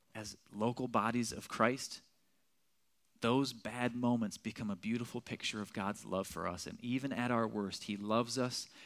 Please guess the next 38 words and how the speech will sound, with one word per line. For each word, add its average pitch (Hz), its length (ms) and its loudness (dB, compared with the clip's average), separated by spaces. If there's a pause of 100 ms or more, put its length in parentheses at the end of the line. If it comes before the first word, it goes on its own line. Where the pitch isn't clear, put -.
(200)
and 104 140 -4
he 104 140 -4
restores 104 600 0
us 110 260 -2 (300)
and 95 220 -14
does 101 440 0 (220)
his 95 460 -2 (340)
work. 85 300 -6
Second 127 340 -2
Corinthians 117 560 0
chapter 113 360 0
four, 98 280 0
I 95 40 4
love 110 180 4
how 113 160 4
Paul 107 320 4
describes 101 580 2
this - 220 -4 (100)
relationship, 107 680 2 (1040)
um, 107 320 2 (880)
between 120 360 2
Jesus 123 460 2
and 120 100 -6
his 127 160 0
power 117 340 6
and 110 100 2
the 110 40 2
work 113 200 2
that 113 80 -4
he's 113 160 -2
doing 117 240 6
in 104 100 0
us 117 320 2
as 110 180 -4
these 107 260 -2 (800)
broken, 127 560 4
weak 123 460 4
vessels. 113 640 2